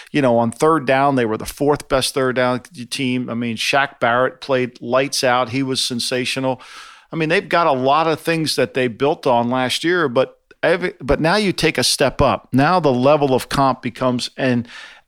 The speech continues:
as the great Virgil Sollozzo once said, they now become the hunted one. <laughs>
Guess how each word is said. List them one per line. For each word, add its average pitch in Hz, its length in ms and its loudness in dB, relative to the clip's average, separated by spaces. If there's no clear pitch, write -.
as 139 240 4
the 143 120 2
great 143 340 0
Virgil 160 460 2
Sollozzo 147 680 2
once 151 260 0
said, 190 500 0
they 139 260 0
now 165 240 2
become 156 380 0
the 151 80 4
hunted 170 340 0
one. 196 220 -2
<laughs> - 80 -20